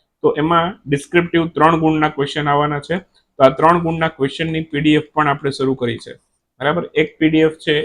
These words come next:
એ દરેક માટે ફ્રીમાં અવેલેબલ છે, બાકીની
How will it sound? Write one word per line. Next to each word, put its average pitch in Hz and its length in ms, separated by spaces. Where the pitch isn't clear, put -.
એ 143 80
દરેક 147 300
માટે 147 220
ફ્રીમાં 147 420
અવેલેબલ 147 400
છે, 160 160
બાકીની 156 640